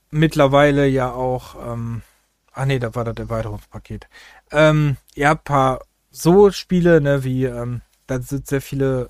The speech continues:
so diese online kostenlosen Spiele wie Pokémon Unite und so sind ja drin.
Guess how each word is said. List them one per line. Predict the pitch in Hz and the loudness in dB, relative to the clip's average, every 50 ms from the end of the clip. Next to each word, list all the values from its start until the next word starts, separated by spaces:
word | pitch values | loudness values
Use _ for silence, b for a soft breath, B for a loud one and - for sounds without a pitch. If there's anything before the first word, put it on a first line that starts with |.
| _ _ _ | _ _ _
so | 123 127 139 147 156 160 | -12 -6 -4 -2 -2 -2
diese | 143 131 127 123 131 127 123 120 120 - _ | -2 -6 -8 -6 -4 -2 -2 -4 -6 -8 _
online | 127 147 156 165 175 180 175 | -6 -4 -2 0 0 0 0
kostenlosen | - 170 165 - - 160 151 151 147 143 143 | -2 -6 -6 -6 -6 -6 -6 -6 -6 -6 -10
Spiele | 139 - - 160 165 156 156 143 127 | -12 -10 -8 -6 -2 -2 -2 -2 -2
wie | 127 127 127 123 120 - _ - | -4 -6 -6 -6 -8 -10 _ -10
Pokémon | - 156 - 143 135 131 127 127 131 131 | -8 -6 -4 -4 -4 -4 -4 -4 -4 -4
Unite | 127 123 127 135 156 170 170 180 | -4 -2 0 0 0 0 -2 -4
und | 175 160 - | -6 -6 -6
so | 175 175 165 | -4 -6 -4
sind | 156 160 160 156 | -6 -8 -8 -8
ja | 160 151 | -8 -8
drin. | 151 147 156 165 170 | -6 -6 -4 -4 -4